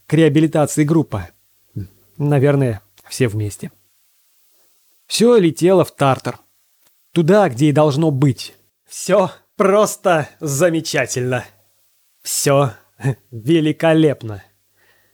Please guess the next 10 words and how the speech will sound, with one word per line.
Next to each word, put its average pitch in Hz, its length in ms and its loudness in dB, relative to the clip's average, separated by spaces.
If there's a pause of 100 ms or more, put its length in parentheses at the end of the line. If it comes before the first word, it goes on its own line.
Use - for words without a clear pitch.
(180)
Мир 185 500 2 (200)
несется 226 640 0
в 165 180 0
будущее, 160 760 0
не 151 160 2
замечая 170 640 2
мелкие 233 640 2
жертвы 170 800 0
на 170 200 0
пути. 151 560 -2